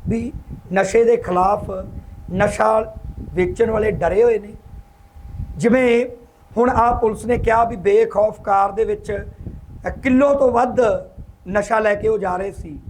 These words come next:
ਜੇ ਉਹਨਾਂ ਨੂੰ ਡਰ ਹੁੰਦਾ, ਕੀ ਉਹ ਏਦਾਂ ਕਰਦੇ? ਫਿਰ ਡਰ ਕਿਉਂ ਨਹੀਂ ਪੈ ਰਿਹਾ? ਸਵਾਲ ਇਹ ਆ। ਬੀਤੇ ਕੱਲ੍ਹ ਵੀ ਫੜਿਆ ਨਸ਼ਾ। ਹੁਣ ਜਿਵੇਂ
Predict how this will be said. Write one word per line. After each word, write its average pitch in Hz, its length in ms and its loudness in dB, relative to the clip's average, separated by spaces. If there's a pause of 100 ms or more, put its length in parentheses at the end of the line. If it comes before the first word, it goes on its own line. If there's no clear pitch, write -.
(500)
ਜੇ 165 120 -2
ਉਹਨਾਂ 226 220 2
ਨੂੰ 208 160 -6
ਡਰ 175 200 2
ਹੁੰਦਾ, 180 380 -4 (400)
ਕੀ 190 120 -8
ਉਹ 202 100 2
ਏਦਾਂ 202 200 -6
ਕਰਦੇ? 196 360 -10 (600)
ਫਿਰ 311 180 4
ਡਰ 226 300 2
ਕਿਉਂ 320 280 2
ਨਹੀਂ 339 120 0
ਪੈ 254 220 2
ਰਿਹਾ? 220 440 2 (440)
ਸਵਾਲ 220 380 2
ਇਹ 185 180 -2
ਆ। 139 40 -12 (600)
ਬੀਤੇ 214 340 0
ਕੱਲ੍ਹ 254 300 2
ਵੀ 277 100 -2
ਫੜਿਆ 226 300 0
ਨਸ਼ਾ। 220 380 -8 (500)
ਹੁਣ 202 100 -2
ਜਿਵੇਂ 226 380 2